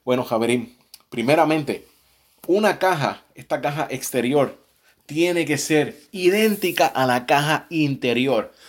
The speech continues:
Lo que está en el corazón es lo que refleja el exterior.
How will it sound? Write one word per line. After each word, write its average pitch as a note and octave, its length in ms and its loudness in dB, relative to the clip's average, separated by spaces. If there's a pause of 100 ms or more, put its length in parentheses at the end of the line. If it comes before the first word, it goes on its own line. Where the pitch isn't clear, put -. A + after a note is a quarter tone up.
(100)
Lo D#3 240 6
que D3+ 100 -2
está G3 420 -4
en D#3 200 -4
el C3+ 220 -2
corazón B2 640 -6
es C3+ 180 -10
lo C#3+ 160 -4
que B2 140 -10
refleja A#2 800 -6 (180)
el A2+ 180 2
exterior. G#2+ 720 -2